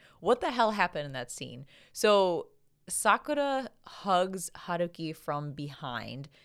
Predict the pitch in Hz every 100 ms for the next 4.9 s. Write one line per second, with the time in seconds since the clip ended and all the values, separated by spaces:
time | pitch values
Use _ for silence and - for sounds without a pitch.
0 | _ 165 170 175 170 160 - _ - 190
1 | 220 220 233 160 156 165 - 147 143 -
2 | 151 - 156 170 202 185 180 151 135 127
3 | 123 151 180 180 165 - 165 143 - 143
4 | 147 139 139 131 123 123 135 123 143